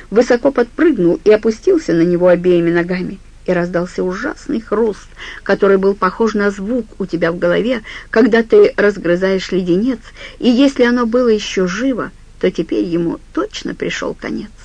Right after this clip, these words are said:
Абигейл не потеряла сознание, но у неё началась истерика.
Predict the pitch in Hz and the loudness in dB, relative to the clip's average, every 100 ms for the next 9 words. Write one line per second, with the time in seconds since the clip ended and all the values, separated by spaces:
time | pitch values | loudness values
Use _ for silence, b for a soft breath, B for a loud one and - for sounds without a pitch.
0 | - - - - - - - B B B | -20 -20 -20 -20 -20 -20 -20 B B B
1 | - 240 226 214 233 220 - 233 226 233 | 0 4 4 6 6 6 4 0 0 0
2 | 233 160 - - 175 - 170 196 - - | 0 0 -2 -6 -8 -6 -6 -8 -14 -20
3 | - - 190 185 175 175 180 - 190 185 | -10 0 2 4 2 2 -2 -4 -6 -8
4 | 190 - - 175 - - | -10 -14 -6 -4 -4 -10